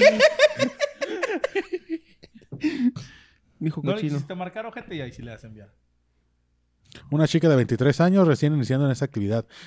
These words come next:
Speaker 3: Soy muy ardiente y me entrego sin censura. Chiquilla juguetona, risueña, dispuesta a conocer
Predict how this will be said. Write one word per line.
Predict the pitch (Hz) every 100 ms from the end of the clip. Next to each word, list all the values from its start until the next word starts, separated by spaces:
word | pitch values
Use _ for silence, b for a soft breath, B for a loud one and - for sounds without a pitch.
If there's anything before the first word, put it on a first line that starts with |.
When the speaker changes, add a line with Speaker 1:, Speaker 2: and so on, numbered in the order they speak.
| B
Speaker 3:
Soy | - 131
muy | 143 147
ardiente | 127 110 135 143
y | 147
me |
entrego | 104 117 127
sin | 123 104
censura. | 98 - 110
Chiquilla | 113 - - 139
juguetona, | 117 107 101 127 147
risueña, | 123 104 123 139
dispuesta | 117 - 120 131
a |
conocer | 110 101 98 175